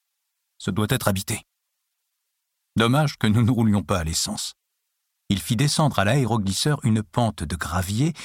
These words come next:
En s'approchant, il s'aperçut que la lueur jaune venait de deux fenêtres rectangulaires. Il distinguait une silhouette qui se déplaçait derrière l'une d'entre elles. «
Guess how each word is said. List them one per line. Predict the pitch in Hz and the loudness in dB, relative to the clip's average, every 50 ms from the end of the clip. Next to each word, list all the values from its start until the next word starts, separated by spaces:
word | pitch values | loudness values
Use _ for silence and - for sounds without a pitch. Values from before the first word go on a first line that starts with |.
| - - - - - | -16 -16 -16 -8 -4
En | - 101 | -2 -2
s'approchant, | - - - 151 151 - 113 107 - - 160 165 156 - - _ - | 0 0 -2 -2 -2 -4 -4 -4 -2 -2 -2 -2 -2 -2 -6 _ -6
il | 123 117 | -4 -4
s'aperçut | - - 156 147 - 139 120 - - 156 | -2 -2 -2 -2 -2 -2 -2 -2 -4 -4
que | - 113 | -2 0
la | 104 101 104 | 0 0 2
lueur | 110 151 151 117 107 92 | 2 2 2 2 0 0
jaune | 90 85 151 165 147 101 | -2 0 0 0 0 0
venait | 90 127 139 151 127 | 0 0 0 0 0
de | 104 | 0
deux | 98 95 156 170 | 0 0 -2 -2
fenêtres | 151 - - 143 143 156 151 - 104 | -2 -2 0 0 0 0 0 -2 -2
rectangulaires. | 92 - 120 - - 127 117 98 101 95 90 85 78 69 - - - _ _ _ _ _ _ _ _ _ _ _ _ _ _ _ _ _ _ _ _ _ _ | -2 -2 -4 -4 -2 -2 0 0 0 0 0 -2 -4 -6 -8 -12 -18 _ _ _ _ _ _ _ _ _ _ _ _ _ _ _ _ _ _ _ _ _ _
Il | - 87 85 | -4 -4 -2
distinguait | 82 101 - - 113 95 95 104 | -2 -4 -2 0 0 0 0 -2
une | - - 98 | -2 -2 -2
silhouette | 80 - - - 92 95 98 90 - - | -2 -2 -4 -6 -4 -4 -4 -6 -6 -8
qui | - - | -8 -6
se | - 101 | -6 -4
déplaçait | 87 - - - 95 - - 98 92 | -4 -4 -4 -4 -4 -4 -2 -2 -2
derrière | 82 113 101 107 110 107 95 | -2 -2 -2 0 -2 0 0
l'une | 95 117 117 104 | 0 0 0 0
d'entre | 101 98 - - | -2 -4 -4 -6
elles. « | - 82 78 76 | -8 -8 -8 -10